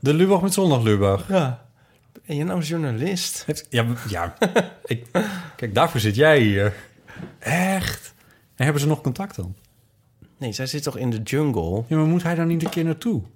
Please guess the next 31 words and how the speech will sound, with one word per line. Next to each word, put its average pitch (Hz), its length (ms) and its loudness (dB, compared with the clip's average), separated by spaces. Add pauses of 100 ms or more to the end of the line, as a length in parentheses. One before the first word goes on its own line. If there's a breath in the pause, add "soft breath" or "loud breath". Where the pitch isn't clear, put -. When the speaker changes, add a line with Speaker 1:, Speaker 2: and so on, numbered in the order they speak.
Speaker 2:
Naartoe? 131 560 -4 (260)
Zij 151 160 -4
is 156 200 -4
toch - 160 -6
gezocht? 147 520 -4
Zij 139 100 -6
zit 147 120 -8
toch 143 140 -6
bij 139 100 -2
de 123 80 -2
farc? 143 480 -2
Speaker 1:
Ja. 214 320 0 (840 soft breath)
Speaker 2:
Hoezo, 156 200 -4
hoe 139 220 -6
kan 156 140 -2
hij 156 80 -2
toch 151 120 -2
Speaker 1:
Nou, 160 40 4
Speaker 2:
niet 156 80 2
Speaker 1:
omdat 196 200 4
Speaker 2:
zomaar 147 80 0
Speaker 1:
als 139 100 2
Speaker 2:
naartoe? - 180 2
Speaker 1:
ik 151 100 2
daar 175 140 4
naartoe 113 360 0
ga, 113 300 2
dan 139 240 0
word 143 140 0
ik 143 100 -4
meteen 151 420 0